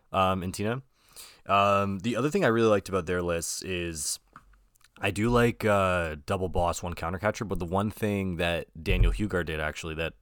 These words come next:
we were talking about on Friday is he played double boss, double counter catcher,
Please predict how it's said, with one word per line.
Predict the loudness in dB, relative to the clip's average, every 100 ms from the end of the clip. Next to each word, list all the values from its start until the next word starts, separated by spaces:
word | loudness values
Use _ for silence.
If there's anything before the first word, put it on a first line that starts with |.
| _
we | -10
were | -6
talking | -4 -2
about | -2 -4
on | -4
Friday | -2 0 0
is | -4
he | -6
played | -4 -2
double | -2 -2
boss, | -2 -2 -4
double | -8 -8
counter | -4 -4 -2
catcher, | -2 -2 -6